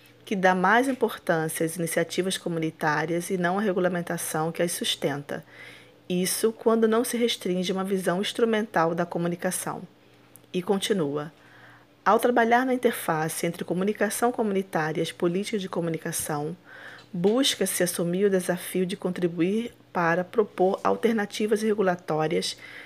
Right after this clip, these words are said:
que ofereçam um ambiente de sustentabilidade, compreendendo o papel do Estado como regulador,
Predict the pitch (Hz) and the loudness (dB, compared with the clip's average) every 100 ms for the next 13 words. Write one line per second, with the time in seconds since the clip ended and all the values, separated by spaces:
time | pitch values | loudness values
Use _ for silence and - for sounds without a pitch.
0 | - - 269 277 269 226 240 262 240 214 | -20 0 2 6 6 10 8 8 2 0
1 | 185 175 190 214 214 175 180 226 - 214 | 2 4 4 0 -2 -4 -4 -4 0 0
2 | 220 214 185 170 165 165 165 - - 196 | 0 0 0 0 -2 -4 -10 -14 -6 -4
3 | 190 208 202 226 240 208 - 190 185 180 | 0 2 4 2 4 0 4 4 4 -2
4 | - 170 160 165 170 160 160 220 269 240 | -2 0 0 0 -2 -4 2 2 4 2
5 | 214 175 160 | 2 2 2